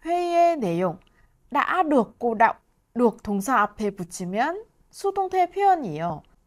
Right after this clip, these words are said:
응축되었어요. thành 뭐뭐로, một báo cáo, báo cáo, 여기는 보고서예요. ngắn, 짧은 보고서로 응축되었어요.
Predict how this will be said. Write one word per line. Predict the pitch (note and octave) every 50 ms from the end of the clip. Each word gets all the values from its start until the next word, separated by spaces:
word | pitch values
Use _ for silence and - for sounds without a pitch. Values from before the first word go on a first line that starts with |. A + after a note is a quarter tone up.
| _ _ _ -
응축되었어요. | - G3+ G3+ G#3 G#3 - D#4 D#4 - - A3 F#3 F3+ F#4+ F#4 - F3 D#3 D3 D#3 E3 F3 D#3+ D3 - _ _ _ _ _ _ _ _ _ _
thành | - C4+ C4+ A3+ G3+ F#3+ F3+
뭐뭐로, | F3+ F#3 F3 E3+ E3+ E3+ E3+ A3 A#3+ F#3 - - _ _ _ _ _ _ _
một | - G#3+ G#3+ G#3 G3+ - _ _ -
báo | - - F3 G#3
cáo, | - - - D#3+ D3+ E3 G3 A#3+ C4 -
báo | - F#3+ F3 F#3
cáo, | - F#3+ E3 D#3+ G3 B3+
여기는 | B3 A3+ A3 G#3 G3 G3
보고서예요. | - - F3+ F3 F#3+ F#3+ F#3+ F3+ - A#3 A3+ F#3+ E3 D3 D3 D3+ D3+ - _ _ _ _ _ -
ngắn, | G3 F#3 D#3+ F3 A3 C4+ D#4 _
짧은 | - - - F4+ F4+ F4+ F4+ F4 E4+ D#4
보고서로 | - G3 E3+ - - F3+ E3+ F3 F3+ E3+ E3+ A3 B3+ E4 F#4+ A#4 - _ _ _ _ _ _ _ _ _ _ _ _ -
응축되었어요. | G3+ G3 F#3+ F#3+ - C#4+ C#4 - G3+ F#3 E3+ F3 E3+ - E3+ D3 C#3